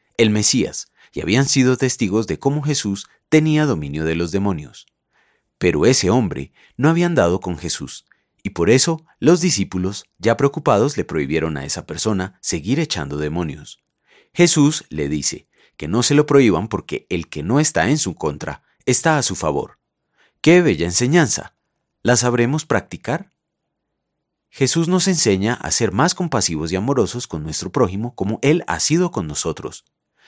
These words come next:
Cuando todavía estábamos muertos en nuestros pecados, Dios envió a su Hijo para salvarnos.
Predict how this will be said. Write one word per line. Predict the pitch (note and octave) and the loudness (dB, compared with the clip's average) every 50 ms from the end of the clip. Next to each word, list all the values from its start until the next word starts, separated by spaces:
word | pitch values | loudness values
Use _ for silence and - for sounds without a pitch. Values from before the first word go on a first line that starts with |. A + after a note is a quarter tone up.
| - - - - - _ | -20 -20 -20 -20 -20 _
Cuando | - B2 B2 A#2+ A#2+ | 0 2 4 4 4
todavía | A2+ A#2+ A#2 A#2 A#2 A2+ A#2 B2 C#3 | 4 4 4 4 4 4 4 2 2
estábamos | D3+ D3+ - - E2 E2+ F2 E2 F2 E2+ - - | 2 0 0 0 0 0 0 -2 -4 -6 -6 -4
muertos | A#2+ G#2+ E2+ - - G2 A2 - - - | -2 -2 -2 -2 -4 -6 -6 -6 -8 -10
en | C#2 D2 | -10 -8
nuestros | D#2 G2 A#2+ - C3+ B2 - | -6 -4 -2 -2 -2 -2 -2
pecados, | - D3 C#3 - B2 F2+ D#2 D#2 F2+ - - - _ - - - _ | -2 -2 0 2 2 2 2 0 -4 -6 -10 -16 _ -20 -20 -20 _
Dios | - A#2+ D3 D#3 D3+ | 0 2 4 4 4
envió | F3 E3+ C3+ G#2+ | 2 2 2 2
a | G2 | 2
su | G2 - A2+ | 2 2 0
Hijo | G2 F2 D#2+ G#2+ D3 | 0 0 -2 -2 -4
para | - A#2 E2+ D#2 | -2 -2 -2 -2
salvarnos. | - - D#2+ D2+ D#2+ F2+ E2 D#2+ C#2 A#1 C#3 - - | -2 -4 -6 -4 -2 -2 -2 -4 -6 -14 -14 -16 -16